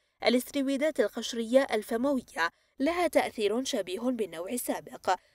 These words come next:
بالإضافة لتأثير عام على الجسم، ولكن قد يتسبب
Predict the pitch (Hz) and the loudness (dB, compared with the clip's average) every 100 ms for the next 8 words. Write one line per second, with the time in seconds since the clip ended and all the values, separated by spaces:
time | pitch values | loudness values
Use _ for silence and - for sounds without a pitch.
0 | _ 233 165 185 220 226 285 285 196 170 | _ 4 6 2 0 2 0 0 -2 -4
1 | - - 247 208 180 226 254 208 190 208 | -2 0 0 -2 -4 -4 -2 -4 -6 -4
2 | 226 247 - - 160 - - _ _ 302 | 0 0 -2 -10 -4 -4 -4 _ _ 6
3 | 330 330 294 - 214 185 - - 247 214 | 6 -2 -2 0 2 4 4 6 6 4
4 | 226 | 2